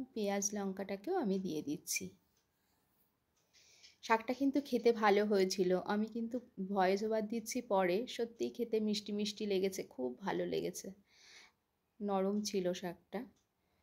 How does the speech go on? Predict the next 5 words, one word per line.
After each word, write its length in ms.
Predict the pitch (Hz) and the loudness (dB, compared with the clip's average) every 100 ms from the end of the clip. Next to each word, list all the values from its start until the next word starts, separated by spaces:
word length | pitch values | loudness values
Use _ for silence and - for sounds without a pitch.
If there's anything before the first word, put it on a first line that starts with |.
| _ _ - | _ _ -10
এই 120 | 180 | -10
দেখো 300 | 185 185 - 196 - _ _ _ _ _ _ _ - - - | -8 -12 -14 -16 -16 _ _ _ _ _ _ _ -20 -16 -6
ভাজতে 300 | 226 214 247 | -4 0 0
ভাজতেই 440 | 233 254 - 311 | 0 -4 -2 0
না 120 | 302 | 2